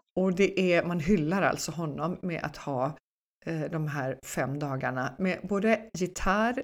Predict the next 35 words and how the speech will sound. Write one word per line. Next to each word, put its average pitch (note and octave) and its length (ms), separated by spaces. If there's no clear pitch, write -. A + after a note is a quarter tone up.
dans, F3+ 760
det - 80
är C3+ 80
klassiskt, - 840
det D#3 100
är C#3+ 60
modernt, G3+ 840
man E3+ 240
erbjuder D#3+ 460
lektioner. A3 1160
Och, - 240
och, G3 140
alltså A3 160
det G#3 140
är B3+ 40
inte E4 160
jättelätt A3+ 840
att F#3+ 100
få G3+ 140
höra G3+ 580
och - 180
se C4 240
flamenco D3+ 600
på D#3 100
Mallorca, D3 500
för - 160
vi F#3 140
har G#3 140
ju G3+ 60
inte G3 180
den C#3+ 260
traditionen F3+ 680
riktigt - 400
här. - 240
Men G3 220